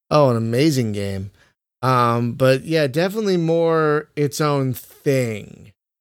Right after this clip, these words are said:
than a Master of Orion one style. It's like Distant Worlds is really its own thing. Kind of Master of Orion one or two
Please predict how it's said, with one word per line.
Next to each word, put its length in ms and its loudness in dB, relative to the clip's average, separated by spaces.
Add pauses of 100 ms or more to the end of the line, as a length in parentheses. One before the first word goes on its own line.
(600)
than 680 0 (240)
a 80 -2
Master 420 0
of 80 0
Orion 480 0
one 540 -2 (1000)
style. 320 -4
It's 140 -2
like 300 2 (220)
Distant 340 2
Worlds 360 4
is 180 -2
really 300 0
its 160 -2
own 240 -2
thing. 560 -4 (2500)
Kind 120 0
of 100 0
Master 480 2
of 100 0
Orion 460 -2
one 220 0
or 200 -2
two 520 0